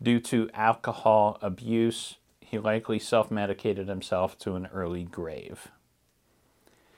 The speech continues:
Danny Masterson, creepy Scientologist and star of That seventies Show, was sentenced yesterday to thirty years to life in prison for raping two women, according to the Associated Press.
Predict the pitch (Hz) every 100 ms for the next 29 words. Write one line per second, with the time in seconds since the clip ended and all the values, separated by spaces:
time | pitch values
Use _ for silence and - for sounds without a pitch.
0 | _ _ _ _ 135 147 190 202 202 160
1 | 165 196 190 196 170 - 123 76 - -
2 | - - 131 139 131 143 135 127 139 135
3 | 131 143 143 127 120 143 131 123 123 117
4 | - 156 170 151 127 147 151 143 156 139
5 | 135 123 - 123 117 127 127 123 110 -
6 | - 175 180 185 175 139 143 151 143 -
7 | - 120 120 131 135 131 110 - 131 131
8 | 135 131 - 98 107 120 127 113 - 113
9 | 104 104 110 101 - - - 104 104 98
10 | 104 98 95 - 95 - 90 90 90 -
11 | - - - -